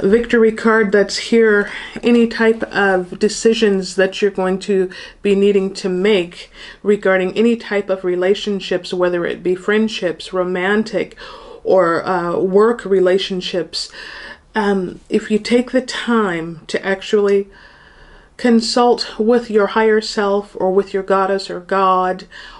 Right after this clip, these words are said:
or, um, with whomever it is that you consult on, um, who is, who is, I should say, higher than yourself. Okay,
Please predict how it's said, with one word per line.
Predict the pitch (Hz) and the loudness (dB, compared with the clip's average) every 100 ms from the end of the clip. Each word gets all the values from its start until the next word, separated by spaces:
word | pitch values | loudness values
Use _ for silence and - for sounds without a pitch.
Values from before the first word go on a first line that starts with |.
| - | -8
or, | - 196 185 170 170 | 2 4 4 2 -4
um, | - 185 180 180 - | -6 -6 -6 -6 -2
with | 196 190 | -2 0
whomever | 226 214 202 196 202 | -2 -2 -4 0 0
it | 196 | 0
is | - 202 196 | 2 2 2
that | 190 - | -6 -6
you | 196 | -6
consult | 202 190 185 - 196 185 - - - - - - | -4 -6 -8 -2 0 0 -4 -16 -20 -20 -20 -6
on, | 196 185 175 175 160 - - - - | -2 0 0 -4 -8 -14 -20 -20 -6
um, | 180 165 - - - | -6 -6 -10 -14 0
who | 226 196 | 4 4
is, | 196 - - | 4 0 -2
who | 233 - | 0 4
is, | 196 185 | 2 2
I | - 185 | -4 -2
should | 202 - | -4 -2
say, | 202 | -4
higher | - - 196 175 175 | -2 0 2 2 0
than | 180 175 - | 0 -2 -6
yourself. | - 180 170 - 170 147 - - - - - - - - - | -4 -2 -2 -2 -2 -2 -6 -12 -20 -20 -20 -20 -20 -16 -2
Okay, | 180 175 175 160 160 | -2 -2 -2 0 0